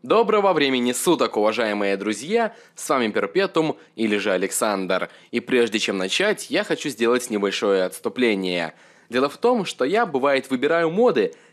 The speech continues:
которые, как оказалось, уже кто-то до меня обозрел.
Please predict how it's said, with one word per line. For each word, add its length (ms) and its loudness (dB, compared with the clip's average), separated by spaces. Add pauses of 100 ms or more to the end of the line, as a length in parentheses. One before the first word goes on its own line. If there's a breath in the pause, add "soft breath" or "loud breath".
которые, 540 2
как 160 -4
оказалось, 640 -2
уже 300 -2
кто-то 260 -2
до 140 -2
меня 260 0
обозрел. 840 0